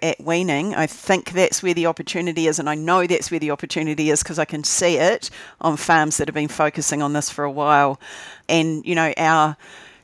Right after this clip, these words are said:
our best piece of data in terms of what ewes are physically capable of when they have good genetics for fecundity and milk production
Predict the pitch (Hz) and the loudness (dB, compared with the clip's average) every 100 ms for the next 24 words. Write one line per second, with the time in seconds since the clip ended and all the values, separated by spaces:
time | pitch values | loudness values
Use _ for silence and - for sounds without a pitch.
0 | _ - 147 - 190 - - - 196 170 | _ 0 0 0 2 2 0 -2 0 0
1 | - 156 - 160 156 160 - 151 156 151 | 0 -4 0 2 4 2 0 0 0 -2
2 | - 156 147 - 165 160 160 147 160 - | -6 -4 -4 0 0 0 -2 -2 0 0
3 | 147 160 160 156 151 147 - - 170 156 | 0 0 0 0 2 0 0 0 0 0
4 | - 151 - 160 151 - 170 160 147 147 | -2 -4 -2 0 0 -2 -6 0 2 2
5 | 143 - 160 147 151 151 143 156 147 139 | 0 -4 -4 -2 0 0 0 0 0 0
6 | - 220 196 185 175 180 - - - 156 | 0 0 0 0 2 4 2 -2 -6 -6
7 | - - 160 160 160 151 156 156 - 160 | -6 0 0 2 0 0 0 -2 0 2
8 | - - 135 180 | 2 2 2 2